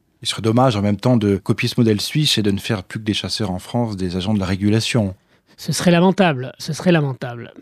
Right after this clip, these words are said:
Speaker 2: On a maintenant un phénomène, c'est que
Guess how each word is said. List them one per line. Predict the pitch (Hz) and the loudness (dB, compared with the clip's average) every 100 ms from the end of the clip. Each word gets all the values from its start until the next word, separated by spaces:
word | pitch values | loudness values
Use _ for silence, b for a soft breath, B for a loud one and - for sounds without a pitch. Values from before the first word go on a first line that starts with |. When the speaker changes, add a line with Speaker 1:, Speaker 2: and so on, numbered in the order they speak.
| - _ _ | -20 _ _
Speaker 2:
On | 160 170 | 4 6
a | 202 | 6
maintenant | 190 170 - 185 190 160 147 | 4 2 2 4 4 2 -2
un | |
phénomène, | 175 170 185 214 185 | -2 2 4 4 2
c'est | - 156 | -2 -8
que | - 151 | -4 -4